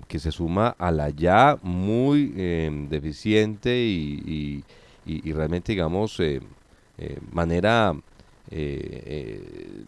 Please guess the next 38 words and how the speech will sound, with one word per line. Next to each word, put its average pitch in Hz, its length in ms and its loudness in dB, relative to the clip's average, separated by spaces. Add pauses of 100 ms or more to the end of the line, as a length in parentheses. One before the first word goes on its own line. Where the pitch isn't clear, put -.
digamos, 82 300 -4
poco, 110 300 4
poco, 107 420 2
poco 104 420 2
favorable 87 480 4
para 87 200 2
el 76 100 -2
trabajador, 101 680 6 (140)
eh, 78 100 -4
que - 180 -2
es 78 100 -4
el 95 140 2
uso 92 180 -2
precisamente 85 440 0
a 92 40 4
veces 90 240 2
de 87 80 0
esos, 87 240 -6
eh, 76 120 2
contratos 73 460 -4
de 87 80 0
prestación 73 360 -4
de 82 100 -4
servicios 98 560 0 (400)
por 90 200 2
meses, 104 560 4 (360)
que, 76 320 -2 (100)
eh, 76 300 -2
se 82 120 -4
hacen 90 200 -2
por 90 140 -4
contratos 85 440 -2
muy 98 160 0
cortos, 123 640 4 (420)
eh, 80 300 -2
precisamente 143 520 6
para 123 280 6
eso 170 240 2